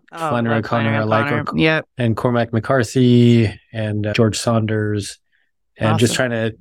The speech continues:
Speaker 2: learn from really great writers and studying them, and then also history books and these things, just trying to stretch my mind as much as I can.
Speaker 1: Yeah, that's awesome.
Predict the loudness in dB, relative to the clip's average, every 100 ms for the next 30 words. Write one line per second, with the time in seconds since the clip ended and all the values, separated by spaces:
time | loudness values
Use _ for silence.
0 | _ _ _ -2 -2 0 0 4 4 4
1 | 4 2 2 0 2 2 0 -2 -6 -8
2 | -6 -4 -2 0 0 0 -2 -4 -4 -6
3 | -6 -10 -14 -20 _ 0 0 2 0 0
4 | 0 -4 -6 -6 -4 -4 -8 _ -8 -4
5 | -4 -2 -2 -2 -4 -6 -12 _ -4 -2
6 | 0 -2 -2 -2 -2 -6 -10 -10 -6 -4
7 | -2 -2 -2 -2 -2 -2 -4 -4 -6 -8
8 | -10 -10 -12 _ _ _ _ -4 -4 -4
9 | -14 _ _ -6 -4 -2 -4 -4